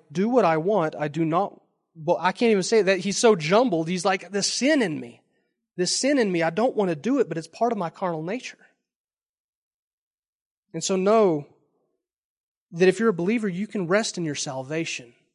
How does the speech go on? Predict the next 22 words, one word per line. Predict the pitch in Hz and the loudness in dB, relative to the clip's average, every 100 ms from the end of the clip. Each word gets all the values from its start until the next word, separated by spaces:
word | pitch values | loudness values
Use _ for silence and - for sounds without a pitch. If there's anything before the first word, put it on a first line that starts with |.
| _ _ | _ _
We, | 147 160 139 | -6 -4 -4
we, | 143 127 95 | -8 -12 -14
we | 160 185 185 151 | -6 -4 -4 -6
can | - 156 | -10 -10
always | - 196 214 202 170 147 147 | -2 2 2 2 0 -2 -6
be | 151 | -6
moving | 151 156 143 | -4 -4 -4
forward, | - 185 175 135 | -4 -2 0 -2
but | 127 143 | -6 -10
you | 185 | -8
can | 165 147 | -8 -4
rest | 175 180 - | -4 -4 -8
in | 135 | -12
your | 127 | -10
salvation. | 135 127 120 123 - 127 _ - - _ | -12 -14 -16 -14 -16 -20 _ -20 -20 _
You're | 240 | -8
not | 208 | -6
a | |
tare | 160 - 156 131 113 _ _ _ | -6 -10 -12 -12 -14 _ _ _
among | 131 127 | -14 -12
the | 120 | -12
wheat. | 117 117 113 _ | -14 -14 -18 _